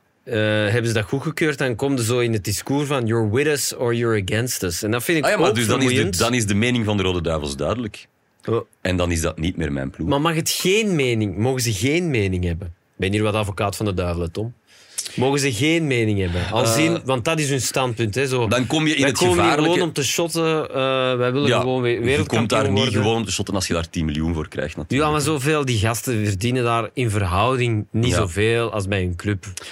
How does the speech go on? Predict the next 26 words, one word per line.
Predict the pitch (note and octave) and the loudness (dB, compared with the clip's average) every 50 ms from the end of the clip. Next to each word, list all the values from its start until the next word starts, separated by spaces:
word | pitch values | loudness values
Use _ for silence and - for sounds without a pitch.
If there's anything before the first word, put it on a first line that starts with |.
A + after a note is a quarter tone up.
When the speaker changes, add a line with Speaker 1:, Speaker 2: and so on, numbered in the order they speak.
| - | -6
Speaker 2:
Nee, | - F2+ | -2 0
Speaker 1:
wijze | F#2 F#2+ F#2+ | 2 2 2
van | F2 F#2 | 2 2
Speaker 2:
maar, | G2 G2+ G#2 | 2 2 2
Speaker 1:
spreken. | - F#2 E2+ - - - - - | 0 -2 -4 -8 -10 -10 -6 -4
Speaker 2:
ehm, | - F#2+ G#2 G2+ G2+ G2+ G2+ G2 G2 G2 G2 - - - _ _ _ _ _ _ _ _ _ _ _ _ _ _ _ _ _ _ _ _ _ _ _ | -2 0 0 0 0 0 0 0 0 -2 -2 -4 -6 -12 _ _ _ _ _ _ _ _ _ _ _ _ _ _ _ _ _ _ _ _ _ _ _
ik, | A2 G#2 - - - - - - - - - - - - _ _ _ _ _ _ _ _ _ _ _ _ _ _ _ | -8 -8 -8 -12 -16 -16 -14 -16 -16 -18 -20 -20 -20 -20 _ _ _ _ _ _ _ _ _ _ _ _ _ _ _
ik | - G2+ - | -6 -6 -4
vind | - - - A#2 A#2+ A2 - - - | -4 -4 -2 -2 -2 -2 -2 -4 -2
dat, | G#2+ G#2 G#2 E2+ - - - - _ _ _ _ _ _ _ _ _ | -2 -2 -2 -2 -6 -8 -10 -12 _ _ _ _ _ _ _ _ _
dat | - G#2+ G#2 | -2 0 0
je | A2 G#2+ | 0 0
over | - G#2+ G#2 G#2 G#2 | 0 0 0 0 0
onze | F#2 F2+ D#2+ D#2+ D#2+ | -2 -2 -2 -2 -2
voetballers | E2 B2+ C#3 C3 B2 B2+ B2 - - | -2 -2 0 0 0 0 0 -2 -2
kan | - G#2+ G2+ | -2 -2 -2
je | F#2+ | -2
die | F2+ E2+ | -2 -2
discussie | D#2+ D#2+ - - G2+ - - F#2 | -4 -4 -4 -4 -4 -4 -2 -2
inderdaad | E2+ D#2+ D2 D#2+ D#2+ D#2+ - | -2 -2 -2 -2 -4 -4 -6
voeren, | - - E2+ D#2 D2+ C#2 - | -8 -6 -6 -4 -4 -4 -4
over | - D#2+ D#2+ D2+ | -6 -6 -6 -6
de | D#2 | -8
fifa | D#2+ - A2 A2 - F2 D#2+ | -6 -6 -6 -4 -4 -4 -4
zelf | - - D#2+ F2 E2 - - | -2 -2 -4 -4 -6 -8 -10
niet. | - C3+ C3 - - - - | -10 -10 -10 -12 -14 -18 -18